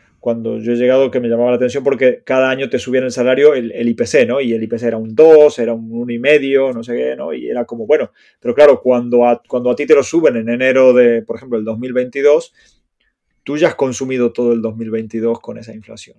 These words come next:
¿no? Entonces, al final, el salario siempre va por detrás de, de, de ese índice, que cuando hablamos de un uno, un dos por ciento,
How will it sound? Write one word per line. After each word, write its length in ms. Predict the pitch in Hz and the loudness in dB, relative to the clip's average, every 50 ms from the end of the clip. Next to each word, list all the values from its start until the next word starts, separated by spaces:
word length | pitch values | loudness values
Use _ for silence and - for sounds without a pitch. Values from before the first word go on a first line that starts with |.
| _ _ | _ _
¿no? 160 | 113 - _ _ _ _ _ _ _ _ | -20 -20 _ _ _ _ _ _ _ _
Entonces, 400 | - 117 107 123 113 101 120 113 | -12 -8 -6 -4 -4 -2 -2 -4
al 120 | 110 110 107 | -4 -6 -8
final, 300 | - 113 120 123 127 127 | -8 -6 -4 -2 0 0
el 140 | 127 120 | 0 -2
salario 380 | 107 - 117 120 123 127 131 127 | -2 -4 -4 -2 0 0 -2 -2
siempre 320 | - - 120 117 120 123 | -4 -6 -10 -6 -4 -4
va 340 | 110 117 117 120 - - _ _ _ _ _ _ _ _ | -2 -2 -2 -4 -6 -8 _ _ _ _ _ _ _ _
por 180 | 123 117 110 | -8 -6 -6
detrás 460 | 107 113 110 - 120 113 117 120 117 | -6 -6 -6 -4 -4 -4 -4 -2 -2
de, 380 | 120 123 117 110 110 110 104 - - | -2 -2 -2 -2 -4 -6 -10 -12 -14
de, 400 | 110 117 110 104 104 - - - _ | -14 -14 -14 -14 -14 -16 -20 -16 _
de 80 | 120 | -12
ese 180 | 113 110 - 110 | -12 -10 -8 -8
índice, 600 | 110 110 117 117 117 117 117 - - 127 - - _ _ _ _ | -8 -8 -8 -8 -8 -8 -8 -6 -8 -10 -10 -10 _ _ _ _
que 140 | _ 127 123 | _ -8 -4
cuando 320 | - 127 120 117 117 117 | -2 -2 -2 0 0 0
hablamos 300 | 117 113 123 127 131 123 | 2 2 0 0 0 0
de 60 | 120 123 | -2 -2
un 80 | 123 | -4
uno, 140 | 127 131 131 | -6 -6 -6
un 60 | 127 120 | -2 -2
dos 140 | 135 123 | -2 0
por 160 | - - 120 123 | 0 -2 -4 -2
ciento, 540 | - 147 143 139 135 120 - 104 - _ | 0 0 0 0 0 -4 -8 -10 -10 _